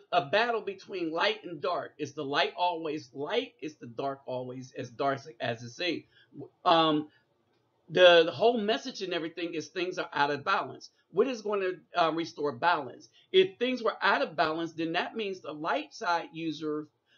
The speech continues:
were wrong in their thing, even though they meant well.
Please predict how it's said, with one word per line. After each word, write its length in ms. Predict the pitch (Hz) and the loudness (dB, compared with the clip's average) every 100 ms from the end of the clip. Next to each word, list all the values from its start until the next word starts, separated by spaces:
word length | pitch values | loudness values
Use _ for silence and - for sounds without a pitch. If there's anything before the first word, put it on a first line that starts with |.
| _ | _
were 240 | - 170 151 | 2 4 4
wrong 580 | 135 180 208 214 220 214 | 2 6 6 6 2 -2
in 340 | 196 180 165 160 | 0 2 2 0
their 400 | 175 170 165 160 | 2 2 0 -2
thing, 360 | 202 196 185 - | 0 0 -2 -8
even 280 | 170 196 196 | -6 -4 0
though 140 | 175 | 2
they 140 | 160 151 | 2 2
meant 240 | 170 254 - | 0 -4 -4
well. 460 | 147 135 135 147 | -4 -2 -4 -8